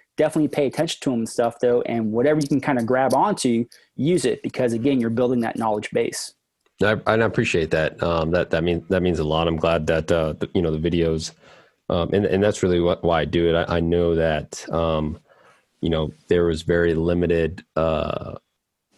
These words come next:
Speaker 2: there's just li-, very limited resources, um, when I was going up to the ranks of being a sniper. Uh, and then it was, it wasn't until I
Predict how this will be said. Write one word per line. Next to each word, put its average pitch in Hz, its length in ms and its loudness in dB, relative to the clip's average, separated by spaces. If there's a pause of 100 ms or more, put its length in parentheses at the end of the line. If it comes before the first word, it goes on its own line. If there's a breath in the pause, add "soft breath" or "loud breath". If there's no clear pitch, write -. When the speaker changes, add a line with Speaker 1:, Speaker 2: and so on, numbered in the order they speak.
(220)
Speaker 2:
there's 107 280 0
just 98 160 0
li-, 101 80 2
very 107 240 4
limited 95 320 2
resources, 80 960 -2
um, 80 240 -4
when 85 100 0
I 82 80 0
was 82 220 -4
going 82 260 -2
up 80 140 -6
to - 80 -4
the 80 100 -2
ranks 80 300 -2
of 78 60 -8
being 82 140 -2
a 76 60 -6
sniper. 80 520 -4 (400 soft breath)
Uh, 78 240 -2
and 82 100 -2
then 78 160 -2 (140)
it 69 140 -4
was, 87 180 0
it - 240 -2
wasn't 104 320 2
until 85 300 -2
I 82 120 -2